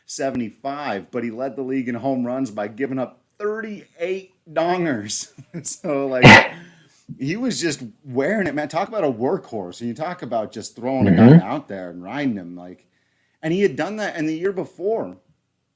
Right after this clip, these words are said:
Speaker 1: In fact, I wonder, I was able to find a few other guys. Um, just once Kyle Freeland has pitched over two hundred innings. Neither Gray or Marquez has done it. Uh, yeah, Will, that one time Jim Leyland let Astacio throw a hundred fifty pitches in a complete game. Just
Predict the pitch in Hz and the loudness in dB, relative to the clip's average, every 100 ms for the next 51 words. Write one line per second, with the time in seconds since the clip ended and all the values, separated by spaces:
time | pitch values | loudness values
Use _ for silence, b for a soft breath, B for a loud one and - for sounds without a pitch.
0 | _ - 131 120 131 120 - 170 147 127 | _ -12 -10 -6 -8 -8 -6 -4 -2 -2
1 | 156 208 147 113 113 b b b - 165 | 0 0 -2 -2 -6 b b b -4 -2
2 | 165 240 214 - 151 135 - 123 127 123 | 0 -2 -2 -4 -4 -4 -4 -4 -2 -2
3 | 131 120 123 123 123 - - 110 101 95 | -4 -2 -2 -2 -4 -8 -8 -4 -4 -4
4 | 92 - - 113 156 - 117 135 147 - | -10 -16 -14 -8 -8 -6 -4 -2 -4 -4
5 | 127 123 - 120 120 117 110 - 107 - | -2 -2 -4 -6 -4 -6 -10 -12 -12 -8
6 | 110 107 - 110 107 101 98 104 107 101 | -8 -8 -8 -8 -8 -8 -8 -10 -10 -12
7 | 98 98 82 98 101 101 98 92 - 95 | -10 -10 -10 -8 -6 -6 -8 -14 -16 -12
8 | 98 95 92 - 90 98 - _ _ _ | -12 -10 -14 -14 -14 -14 -16 _ _ _
9 | _ - 117 123 147 120 113 143 117 113 | _ -6 -2 0 2 0 0 0 0 -2
10 | 117 127 131 131 127 127 135 127 123 135 | -2 -4 -4 -4 -2 -2 -2 -2 -2 -4
11 | 117 127 123 - 120 117 135 120 135 123 | -2 -4 -4 -6 -6 -4 -6 -6 -4 -4
12 | 127 135 147 147 143 - 175 135 95 101 | -2 -4 -6 -12 -14 -12 -10 -10 -10 -10
13 | 98 - - 131 139 147 175 92 85 147 | -10 -12 -8 -8 -8 -10 -10 -10 -10 -10
14 | 143 | -10